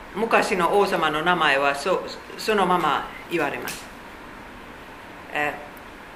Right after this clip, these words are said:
ー、この箇所を読むとね、き-、決心したのは誰かはわかるでしょう。だから、私たちがクリスチャンになる時には、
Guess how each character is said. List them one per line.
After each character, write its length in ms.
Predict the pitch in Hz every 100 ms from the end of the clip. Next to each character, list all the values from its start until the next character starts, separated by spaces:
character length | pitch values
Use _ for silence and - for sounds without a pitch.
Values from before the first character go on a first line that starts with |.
| -
ー、 20 |
こ 80 | 339
の 160 | 427 403
箇 180 | 269 262
所 100 | 226
を 60 |
読 140 | 196 190
む 160 | 175
と 120 | 160 151
ね、 300 | 165 135 135 - - - - - - - - - - - - - - - - - - - - - - - - - - - - - - - -
き-、 80 |
決 140 | 339 370
心 140 | 254 233
し 140 | 233
た 180 | 226 185
の 120 | 170
は 120 | 156
誰 320 | 160 262 294 160
か 160 | 156
は 220 | 147 143 - - - - - - - - 180
わ 140 | 214
か 120 | 180
る 120 | 156
で 100 | 139
し 120 | - 147
ょ 80 |
う。 20 | - - - - - -
だ 80 | 208
か 100 | 220
ら、 200 | 208 208 - -
私 260 | 294 359
た 160 | - 254
ち 140 | -
が 140 | 202 185
ク 120 | 269
リ 100 | 269
ス 80 | -
チ 80 |
ャ 80 | 202
ン 40 | 175
に 80 | 175
な 100 | 202
る 140 | 185
時 320 | 170 165 170
に 120 | 156
は、 300 | 160 202 254